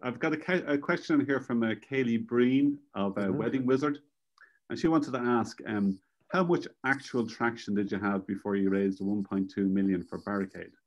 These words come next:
Speaker 2: Ah, that's a good question. None, actually,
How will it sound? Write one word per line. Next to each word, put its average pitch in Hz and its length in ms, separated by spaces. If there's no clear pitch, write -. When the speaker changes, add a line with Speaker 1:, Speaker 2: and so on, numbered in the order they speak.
Speaker 2:
Ah, 120 300
that's - 140
a 107 60
good 151 240
question. 123 480
None, 123 360
actually, 107 480